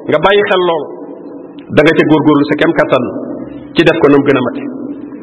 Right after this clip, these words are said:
Loolu nag la cay dimbali nit ki mooy ngëm Yàlla gu mat sëkk,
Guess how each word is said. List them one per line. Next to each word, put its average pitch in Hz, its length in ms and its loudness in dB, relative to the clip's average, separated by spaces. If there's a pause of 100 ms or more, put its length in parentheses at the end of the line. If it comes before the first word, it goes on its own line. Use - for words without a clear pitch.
(320)
Loolu 151 280 4
nag 180 120 4
la 180 100 4
cay 196 140 2
dimbali 190 300 2
nit 185 140 -2
ki 185 100 -2
mooy 175 180 -2
ngëm 180 220 -4
Yàlla 170 200 2
gu 170 120 -4
mat 170 120 0
sëkk, - 220 0